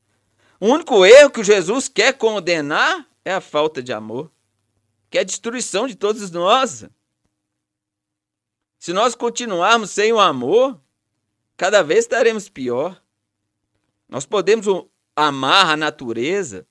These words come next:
tratar ela com todo o nosso carinho, com toda a nossa atenção,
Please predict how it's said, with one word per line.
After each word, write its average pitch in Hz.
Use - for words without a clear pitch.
tratar 143
ela 165
com 160
todo 170
o 170
nosso 165
carinho, 127
com 143
toda 165
a -
nossa 160
atenção, 147